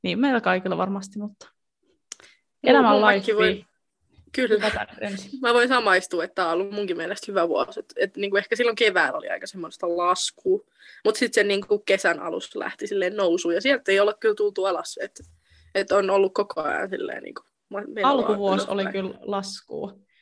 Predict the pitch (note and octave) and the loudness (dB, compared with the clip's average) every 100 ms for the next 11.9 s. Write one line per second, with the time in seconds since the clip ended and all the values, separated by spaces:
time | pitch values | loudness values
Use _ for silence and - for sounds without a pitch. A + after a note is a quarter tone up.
0 | _ - G3+ F#3+ F3 F#3+ G3 F3+ F3+ F3+ | _ -6 2 2 2 0 -2 -2 -4 -6
1 | F3+ F#3+ G3 G3 A3 A#3+ A3+ B3+ B3 G#3+ | -8 -10 -4 -4 -2 -4 -2 -2 -2 -2
2 | F#3+ G3 - G3 G3 F#3+ F#3+ G3 G3 F#3+ | -6 -8 -8 -8 -6 -8 -8 -10 -8 -10
3 | - - - - _ - G#3+ G3 G#3+ G#3+ | -8 -10 -10 -18 _ -16 -12 -10 -8 -8
4 | G#3 - - - - - - _ - - | -8 -8 -10 -12 -16 -18 -18 _ -20 -12
5 | - G#3 A3+ A3+ C#4 D4 - F3+ F#3 G3+ | -6 -2 2 2 0 -6 -2 -2 2 0
6 | F3 F#3+ F#3+ E3+ E3+ F3+ - - _ _ | 0 -2 -4 -2 -2 -4 -6 -20 _ _
7 | _ _ _ _ _ _ _ _ _ _ | _ _ _ _ _ _ _ _ _ _
8 | A3 A3+ A3+ - - - - A3+ G3+ F#3+ | -4 0 0 -2 -12 -8 0 2 2 2
9 | F#3+ F#3+ G3 F#3+ - - - G3+ - - | -2 -4 -8 -8 -6 -8 -4 -4 -6 -8
10 | - - G3 F#3+ F#3+ - - G3 F#3+ G#3 | -16 -8 -4 -4 -2 -6 -4 -4 -4 -8
11 | A#2 A#2+ - - G2+ G2 A#2 D#3 - | -10 -10 -12 -16 -12 -12 -10 -14 -18